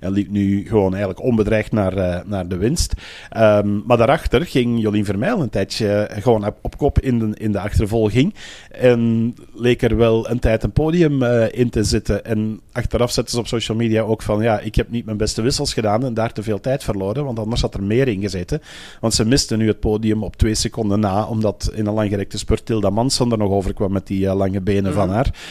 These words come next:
Speaker 1: Eh, dat,
Speaker 2: Ja.
Speaker 1: dat jonge Zweedse gele-, eh, talent. Dus, ehm, weer knap gedaan van, eh, van Jolien. Mooie opsteker ook, want voor haar was de Grand Final natuurlijk tegengevallen.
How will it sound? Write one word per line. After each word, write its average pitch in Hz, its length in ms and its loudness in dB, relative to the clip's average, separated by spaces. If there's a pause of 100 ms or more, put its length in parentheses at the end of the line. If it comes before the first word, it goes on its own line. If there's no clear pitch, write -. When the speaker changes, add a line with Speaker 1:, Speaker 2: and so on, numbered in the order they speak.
(200)
Speaker 1:
Eh, 92 280 -2
dat, 98 140 -2
Speaker 2:
Ja. 98 140 0
Speaker 1:
dat 95 100 -2
jonge 101 500 4
Zweedse 107 360 0
gele-, 101 200 2
eh, 101 160 -2
talent. 110 520 -2
Dus, 113 220 0 (300)
ehm, 101 580 4 (600)
weer 117 300 4
knap 139 240 2
gedaan 123 340 4
van, 110 300 2
eh, 104 140 4
van 110 140 2
Jolien. 104 320 2
Mooie 135 320 6
opsteker - 480 0
ook, 170 140 -2
want 120 300 -4
voor 117 140 -2
haar 110 180 4
was 110 140 2
de 110 80 0
Grand 104 260 -2
Final 113 340 0
natuurlijk 107 400 -4
tegengevallen. 131 640 0